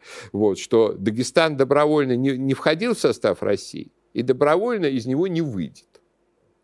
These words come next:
Вот. Так вот, никто больше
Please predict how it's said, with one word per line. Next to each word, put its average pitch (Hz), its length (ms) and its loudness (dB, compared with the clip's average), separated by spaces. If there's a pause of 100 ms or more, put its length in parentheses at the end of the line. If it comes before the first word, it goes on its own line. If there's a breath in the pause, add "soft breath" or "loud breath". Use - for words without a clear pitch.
(320 loud breath)
Вот. 101 520 2 (160)
Так 120 160 -4
вот, 175 380 2
никто 151 720 2 (300)
больше 127 560 2